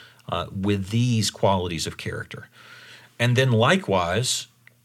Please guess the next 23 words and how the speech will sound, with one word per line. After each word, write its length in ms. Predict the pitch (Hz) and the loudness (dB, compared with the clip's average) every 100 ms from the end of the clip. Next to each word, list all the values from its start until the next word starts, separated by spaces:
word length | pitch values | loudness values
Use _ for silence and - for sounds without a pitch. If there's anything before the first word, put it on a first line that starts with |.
| _ - | _ -6
the 140 | 117 113 | -2 0
text 420 | - 165 - - | 2 0 0 -2
also 540 | 120 160 190 107 104 | 2 2 4 2 2
tells 400 | 104 - 131 120 | 0 0 0 0
us 140 | 123 127 | 0 2
more 280 | 123 131 | 2 2
about 320 | 117 107 113 98 | 2 2 0 0
man 560 | 98 143 214 - - - _ _ _ _ _ _ - | 2 2 0 -6 -12 -16 _ _ _ _ _ _ 0
than 240 | 110 110 | 2 4
we 120 | 117 | 4
would 160 | 104 101 | 4 2
otherwise 440 | 95 92 82 - | 2 -2 -4 -6
have. 340 | 98 80 - - _ _ _ - | -6 -10 -14 -20 _ _ _ -6
What 100 | 123 | -2
does 120 | 123 | 0
it 100 | 104 | 0
say 160 | - 110 | 2 0
in 100 | 85 | 0
twenty-seven? 600 | - 101 - 120 113 87 | -2 -2 2 0 0 -4
"So 140 | - | -4
God 340 | 98 107 127 123 | -2 0 0 0
created 340 | 131 110 92 | 0 0 0
man 440 | 95 117 110 92 | 0 2 2 -2